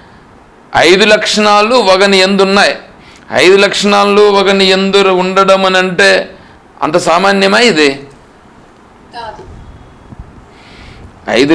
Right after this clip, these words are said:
Speaker 1: లక్షణములు ఒకని యందు ఉండాలంటే, మ్, ఇంకది అద్భుతం. అది ఐదు లక్షణాలు ఉన్నాయి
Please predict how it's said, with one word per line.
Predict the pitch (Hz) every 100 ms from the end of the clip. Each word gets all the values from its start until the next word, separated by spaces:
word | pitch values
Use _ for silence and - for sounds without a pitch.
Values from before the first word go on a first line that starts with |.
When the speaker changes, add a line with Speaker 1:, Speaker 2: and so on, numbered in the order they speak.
| 156
Speaker 1:
లక్షణములు | 147 - 180 185 185 185 190 175
ఒకని | 170 175 170
యందు | 170 175 170
ఉండాలంటే, | 170 175 170 170 - 190 160 196 247 320 - - - - - - - -
మ్, | 127 131 123 120 117 113 110 110 110 110 117 - - 156 147 - -
ఇంకది | 139 143 139 139 131 131 123 123 120 120 131 - - - - - - - - - - 143 120 110 - - - - - - -
అద్భుతం. | 113 135 160 185 175 143
అది | 107 - - - - - - - - - - - - - 107 123
ఐదు | 139 139
లక్షణాలు | 135 156 151 139
ఉన్నాయి | 120 123 139 196